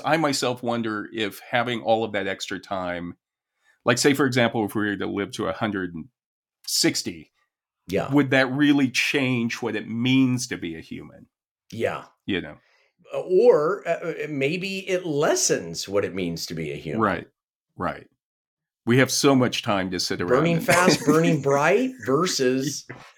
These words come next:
Speaker 1: Yeah.
Speaker 2: stretching that baby out.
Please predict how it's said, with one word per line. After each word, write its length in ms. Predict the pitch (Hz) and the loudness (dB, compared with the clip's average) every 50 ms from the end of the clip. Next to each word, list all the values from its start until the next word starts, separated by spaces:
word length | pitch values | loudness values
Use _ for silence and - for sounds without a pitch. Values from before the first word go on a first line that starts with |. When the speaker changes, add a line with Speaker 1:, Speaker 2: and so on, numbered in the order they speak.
| - - - _ - - - _ _ | -20 -20 -20 _ -20 -20 -20 _ _
Speaker 1:
Yeah. 240 | 135 127 113 87 82 | 2 4 4 4 2
Speaker 2:
stretching 680 | - - - - - - 120 113 123 123 - 147 131 131 | -2 -6 -8 -8 -6 -4 0 0 0 0 0 0 0 2
that 680 | 127 131 131 120 110 107 95 90 90 - - - - 92 | 2 2 2 0 -2 -10 -18 -20 -18 -16 -14 -14 -10 -2
baby 480 | 104 110 117 131 131 135 139 135 131 131 | 0 0 0 0 0 -2 0 2 2 2
out. 380 | 123 117 107 95 92 92 - | 2 0 0 -2 -4 -6 -8